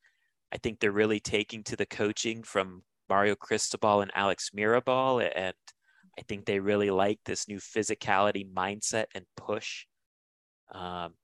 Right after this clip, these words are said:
you know, uh, playing in this, playing for Mario Cristobal and Alex Mirabal is like an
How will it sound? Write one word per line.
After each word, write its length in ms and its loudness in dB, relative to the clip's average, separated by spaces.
you 100 -6
know, 220 0
uh, 280 -14
playing 260 6
in 120 -2
this, 420 2
playing 260 6
for 160 2
Mario 280 6
Cristobal 640 -4
and 100 -6
Alex 300 0
Mirabal 360 -2
is 100 -6
like 140 -6
an 80 -12